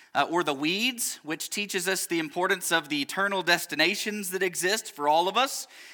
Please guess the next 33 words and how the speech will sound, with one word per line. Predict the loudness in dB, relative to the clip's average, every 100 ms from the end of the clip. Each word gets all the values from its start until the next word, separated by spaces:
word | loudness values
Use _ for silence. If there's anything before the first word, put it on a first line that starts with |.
| -2
and | 0 4
that | 4
our | 4
choices, | 2 -2 0 0 -2 -4 -6 -8 -16 2
uh, | 4
matter | 4 6 6 6 4 2
when | 2
it | 2
comes | -2 -2 -4
to | 0
where | 0 0
we | -4
spend | -2 -2 -2
eternity. | -4 -6 -4 -2 -4 -6 -14 -20 -10
He | -4
talks | 4 6 4
about | 4 2 2
the |
parables | -2 2 2 2 0 0
of | -2
the | -4
mustard | 2 2 2 -4 -4
seed | -4 -4 -4 -2 -2
and | 0
the | -2
leaven, | 4 4 4 0 -4 -12 -6 4
and |
how | 6 8
a | 8 6
very | 4 4 2
small | -2 -2 4 4 4
thing | 4 2 2 -2 -10 -20 -14
can | -4 -4 -4